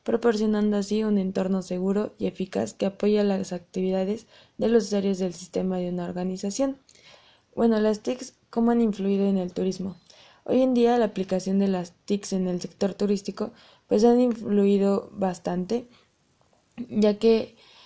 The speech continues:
ha ayudado a superar algunos obstáculos existentes.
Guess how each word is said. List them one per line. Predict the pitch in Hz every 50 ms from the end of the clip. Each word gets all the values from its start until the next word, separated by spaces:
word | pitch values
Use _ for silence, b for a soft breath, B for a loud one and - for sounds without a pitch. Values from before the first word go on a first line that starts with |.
| b b b b b b
ha | b
ayudado | 196 202 214 208 208 208 202 202
a | 202
superar | 196 202 196 - 190 185 185 185
algunos | 185 185 185 180 196 196 190 185 -
obstáculos | 175 - - - 190 190 190 - 190 185 180 -
existentes. | 185 185 - 196 190 - 240 240 240 208 208 202 202 -